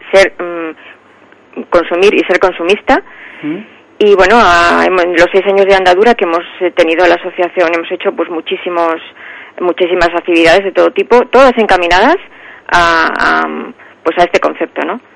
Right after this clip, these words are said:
Speaker 2: Sí, tengo entendido que ustedes, eh, se mueven bastante como asociación, eh, hacen bastantes actos, actividades y eventos.
Speaker 1: Pues la verdad es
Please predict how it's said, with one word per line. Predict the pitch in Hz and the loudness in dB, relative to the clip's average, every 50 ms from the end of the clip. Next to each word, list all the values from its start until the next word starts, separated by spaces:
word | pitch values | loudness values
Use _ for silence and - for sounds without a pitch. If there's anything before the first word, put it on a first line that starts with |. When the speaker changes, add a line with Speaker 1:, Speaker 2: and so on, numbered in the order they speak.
| _ _ _ | _ _ _
Speaker 2:
Sí, | - - 160 147 139 | -14 -10 -10 -8 -6
tengo | 147 151 160 175 | -6 -4 -4 -4
entendido | 180 170 165 170 170 175 180 190 190 185 | -2 -2 -4 -2 -2 0 0 2 0 0
que | 170 160 | 0 -4
ustedes, | 147 - - 170 165 175 185 180 175 - 165 | -8 -6 -6 -4 -2 -2 -2 -2 -4 -6 -6
eh, | 151 156 151 143 | -6 -4 -4 -4
se | 147 147 | -4 -2
mueven | 143 160 170 180 180 | 0 0 2 2 0
bastante | 170 156 - - 170 170 156 156 147 | 0 -2 -2 -4 -4 -4 -4 -4 -6
como | 147 143 143 | -6 -8 -8
asociación, | 139 - 143 139 139 131 165 170 165 156 151 143 143 | -8 -10 -12 -14 -12 -8 -4 -4 -2 -2 -4 -4 -4
eh, | 147 143 143 143 | -4 -4 -4 -4
hacen | 147 143 143 - 165 160 | -6 -6 -6 -6 -4 -4
bastantes | 156 151 - 165 160 156 160 156 - | -4 -4 -4 -6 -6 -6 -6 -6 -4
actos, | 175 175 175 - - 180 175 180 180 180 - | -6 -6 -6 -4 -2 0 2 2 0 0 -2
actividades | 156 - - - 143 143 143 156 160 165 175 165 147 | -8 -8 -8 -8 -6 -4 -4 -2 -2 -2 -2 -2 -4
y | 151 | -4
eventos. | 143 151 156 151 139 131 123 120 120 - - - - - - - - - - - - - - - - - - - - - - - _ _ | -4 -2 -2 -2 -4 -4 -6 -6 -8 -10 -16 -20 -20 -20 -20 -20 -20 -20 -20 -20 -20 -20 -20 -20 -20 -20 -20 -20 -20 -20 -20 -20 _ _
Speaker 1:
Pues | - 196 180 | 0 2 4
la | - | 4
verdad | - - 165 208 | 4 4 4 2
es | 214 | 2